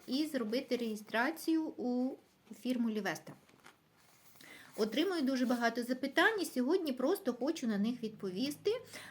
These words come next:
щоб максимальна кількість людей мене почула. Отже, перше запитання: для чого мені реєстрація? Е, коли ви проходите реєстрацію, ви отримаєте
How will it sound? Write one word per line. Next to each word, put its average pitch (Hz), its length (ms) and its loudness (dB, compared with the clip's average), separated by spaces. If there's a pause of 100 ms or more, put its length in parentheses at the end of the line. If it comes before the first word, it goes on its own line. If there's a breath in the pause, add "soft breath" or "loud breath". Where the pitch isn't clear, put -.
щоб 262 320 0
максимальна 262 600 2
кількість 202 480 -4
людей 269 300 2
мене 233 240 2
почула. 175 440 -6 (1200)
Отже, 269 260 4
перше 254 400 4
запитання: 285 560 2
для 262 160 2
чого 359 320 4
мені 240 280 4
реєстрація? 247 720 -2 (960 loud breath)
Е, - 180 -10 (600)
коли 294 280 8
ви 320 220 4
проходите 339 600 2
реєстрацію, 285 920 4
ви 269 280 4
отримаєте 294 1000 2